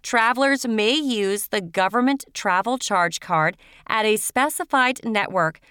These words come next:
of automated teller machines to obtain cash needed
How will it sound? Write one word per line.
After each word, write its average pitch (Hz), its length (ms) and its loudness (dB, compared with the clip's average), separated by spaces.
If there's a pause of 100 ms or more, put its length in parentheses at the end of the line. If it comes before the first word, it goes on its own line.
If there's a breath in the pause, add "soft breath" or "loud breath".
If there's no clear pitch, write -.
(140 soft breath)
of 214 260 0
automated 277 840 0
teller 302 360 0
machines 240 720 -4 (340 loud breath)
to 262 140 0
obtain 254 540 2
cash 247 480 -2
needed 240 500 0